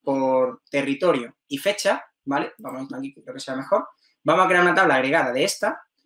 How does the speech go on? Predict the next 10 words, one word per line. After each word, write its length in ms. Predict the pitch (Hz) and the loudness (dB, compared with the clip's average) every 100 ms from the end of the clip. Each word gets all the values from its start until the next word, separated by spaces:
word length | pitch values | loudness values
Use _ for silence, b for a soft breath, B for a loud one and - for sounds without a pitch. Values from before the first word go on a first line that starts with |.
| _ _ - | _ _ -4
que 100 | 147 | -2
esté 320 | 143 - 165 | -2 0 2
a 80 | 135 | 4
nivel 280 | 139 151 123 | 2 0 -2
de 120 | 123 | -8
fecha 360 | - 226 - 240 - - | -4 -6 -2 -6 -6 -8
y 100 | 143 | -8
de 60 | 123 | -6
territorio, 460 | 120 117 107 110 _ _ _ _ | -10 -14 -16 -18 _ _ _ _
¿vale? 220 | 165 - | 0 0